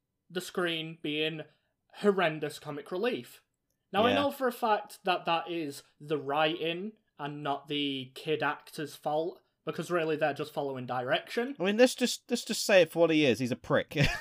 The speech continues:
Speaker 1: Yeah, you know what? Yeah.
Speaker 2: He's a kid, but they, who, how he's being written, he's obnoxious.
Speaker 1: He's an obnoxious asshole.
Speaker 2: Yeah.
Speaker 1: And I gotta say, though, his use of actually turning into one of the other kids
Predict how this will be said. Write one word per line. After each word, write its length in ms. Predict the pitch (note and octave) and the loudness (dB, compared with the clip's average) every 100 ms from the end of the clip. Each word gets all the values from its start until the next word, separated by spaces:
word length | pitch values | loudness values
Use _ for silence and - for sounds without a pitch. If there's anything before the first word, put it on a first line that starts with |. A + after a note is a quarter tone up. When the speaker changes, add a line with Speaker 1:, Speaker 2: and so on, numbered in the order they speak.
| - - | -10 4
Speaker 1:
Yeah, 320 | G#4 B3+ G#3 B4 A#3 | 10 12 12 8 4
you 120 | C4 | 6
know 140 | B3+ | 8
what? 300 | G#3 F#3 - - | 10 8 4 0
Yeah. 240 | F3 C#3 | 2 4
Speaker 2:
He's 160 | A3+ G3+ | 4 4
a 60 | |
kid, 400 | A#3+ A3+ C#3+ B2+ - | 6 8 8 8 2
but 140 | D#3 - - | 0 0 6
they, 140 | F3+ | 8
who, 160 | E3 F3 | 8 4
how 200 | F#3+ A#3+ | 6 6
he's 120 | A#3+ | 6
being 220 | - A3 | 2 0
written, 280 | G3 C3+ B2 | 4 6 6
he's 280 | D3 C#3 - | 6 4 2
obnoxious. 880 | D3+ E3 F3 F3+ - - G2+ - - - _ | -6 2 4 6 4 2 2 0 -20 -20 _
Speaker 1:
He's 200 | F3 F#3 | -2 0
an 100 | F3+ | 0
obnoxious 560 | E3+ G3+ G#3+ - G#3 G3+ | 2 4 4 2 -4 0
asshole. 600 | E3 D#3 - C3+ A2+ A2 | 2 0 -2 -4 -4 -2
Speaker 2:
Yeah. 200 | G2+ G2+ - _ - | 0 -2 -4 _ -6
Speaker 1:
And 520 | F3 F3+ F3+ E3+ D#3+ - _ _ _ - | 0 2 2 -2 -8 -14 _ _ _ 0
I 100 | F#3 | 0
gotta 360 | - A3 A#3 A3+ | 4 4 4 2
say, 340 | - G3+ F3+ | 4 4 4
though, 440 | D#3+ D3 D#3 F3 _ _ | 0 0 0 -2 _ _
his 480 | G3 G#3 G3 - - | -2 -2 -2 -10 -18
use 600 | F3 F#3 E3+ D3+ D3+ - - | -4 0 0 -2 -8 -12 -2
of 440 | D#3 D3+ D3 - E3+ | 0 2 0 -4 -4
actually 340 | E3 - F3 | -4 -4 -8
turning 340 | - E3 D#3+ | -4 -4 -4
into 180 | D#3 D3+ | -8 -6
one 160 | D#3+ D3 | -4 -4
of 60 | |
the 120 | C#3+ G3 | 0 0
other 140 | A3 | 0
kids 560 | G#3 D3+ E3 - - | -4 -6 -6 -10 -18